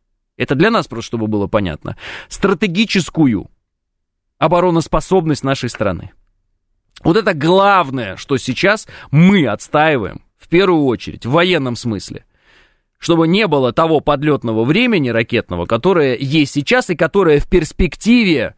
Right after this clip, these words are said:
нам, э, э, так сказать, было уготовано. Всё. Мы занимаемся тем, что отодвигаем от себя нато. Всё. Это можно было сделать дипломатически.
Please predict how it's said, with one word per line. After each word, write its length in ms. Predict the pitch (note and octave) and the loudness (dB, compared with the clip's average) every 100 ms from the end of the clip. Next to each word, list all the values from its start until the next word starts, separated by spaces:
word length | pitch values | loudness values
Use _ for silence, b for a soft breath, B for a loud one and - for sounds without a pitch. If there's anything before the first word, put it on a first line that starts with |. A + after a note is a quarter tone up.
| b b | b b
нам, 380 | B2 D3+ E3+ D3+ | -2 0 0 0
э, 20 | A2+ | -2
э, 1000 | B2+ B2+ B2+ B2+ A#2 A2+ G#2+ G#2+ G#2+ - | 0 2 2 2 0 0 -2 -4 -6 -4
так 160 | A#2+ | -4
сказать, 260 | - A#2+ G#2+ | -2 -4 -2
было 260 | A#2+ D3+ D#3 | 2 2 4
уготовано. 720 | D3 D3 C#3 A2 E2+ F2+ - b b b _ _ _ _ | 2 0 0 -4 -6 -12 -18 b b b _ _ _ _
Всё. 320 | - - G3 - _ _ | -6 0 0 0 _ _
Мы 360 | D3 F#3 A#3 D#3 | 2 4 4 2
занимаемся 800 | C3+ E3 E3+ F#3 E3 C3+ B2 C3 | 0 0 2 2 0 -2 -4 -6
тем, 340 | - A3+ A3 | 0 0 0
что 260 | - E3+ - | 0 -2 0
отодвигаем 1200 | F3+ F#3 G3 D3+ D3+ F3 C3+ F#3 F#3 C#3 G#2+ E2+ | 0 0 0 0 2 2 2 2 2 0 -4 -8
от 220 | - C3 - | -4 -4 0
себя 420 | C3+ C#3+ G3+ B3 _ _ _ _ _ _ _ _ - | 0 2 2 -2 _ _ _ _ _ _ _ _ 0
нато. 400 | E3 D#3 - - _ _ _ _ _ _ _ _ _ _ _ _ _ _ | 2 0 -4 -12 _ _ _ _ _ _ _ _ _ _ _ _ _ _
Всё. 340 | - A3 G#3+ - B B - | -2 0 0 -8 B B -2
Это 380 | A#3 B3+ A3+ F#3 | 0 2 2 2
можно 360 | G3+ G#3 D#3 | 2 2 0
было 300 | D#3+ E3 E3 | 0 2 2
сделать 420 | D#3 C#3+ F3 C#3+ C3 | 2 0 2 2 0
дипломатически. 1120 | D#3+ E3+ E3 F3 - G#3+ - D3 - G2 | 0 2 2 0 0 0 0 -2 -4 -10